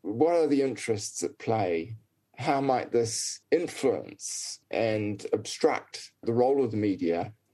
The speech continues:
And what can we do about it? It's not straightforward. It's not black and white. It's difficult.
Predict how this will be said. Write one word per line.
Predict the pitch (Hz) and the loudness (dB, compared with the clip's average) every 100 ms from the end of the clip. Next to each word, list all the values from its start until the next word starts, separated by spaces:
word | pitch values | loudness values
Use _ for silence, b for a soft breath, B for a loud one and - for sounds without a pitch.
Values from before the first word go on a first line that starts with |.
| _ | _
And | 127 139 127 | 0 2 2
what | 147 139 - | 2 2 -2
can | 147 | 0
we | 143 | 2
do | 151 | 4
about | 202 110 - - | 2 0 -2 -10
it? | - _ b b b - | -12 _ b b b -8
It's | - | -2
not | 208 226 | 2 0
straightforward. | 190 180 123 - 110 73 | 2 2 2 2 2 2
It's | - | 2
not | 175 - | 0 2
black | 151 117 - | 0 0 0
and | |
white. | 107 82 | -2 0
It's | - - | -4 -4
difficult. | - 196 - 151 - - | -2 2 2 2 -2 -4